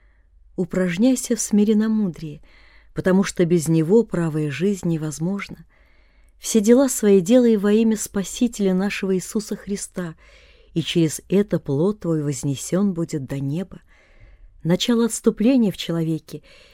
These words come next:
есть удаление его от смирения. Оставленного же Богом давит лукавый дух, как Саула.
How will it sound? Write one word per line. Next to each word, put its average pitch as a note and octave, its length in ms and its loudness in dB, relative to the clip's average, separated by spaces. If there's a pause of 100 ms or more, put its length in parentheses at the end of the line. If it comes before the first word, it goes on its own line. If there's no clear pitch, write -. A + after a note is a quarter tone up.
(160)
есть A3+ 320 4
удаление A#3+ 520 8
его A3 300 4
от A3 100 2
смирения. F3 720 2 (500)
Оставленного E3+ 800 -4
же D3+ 180 -4
Богом D#3+ 480 -2
давит E3 380 -6
лукавый E3 480 -6
дух, E3+ 440 -6 (280)
как - 220 -12
Саула. D3+ 580 -8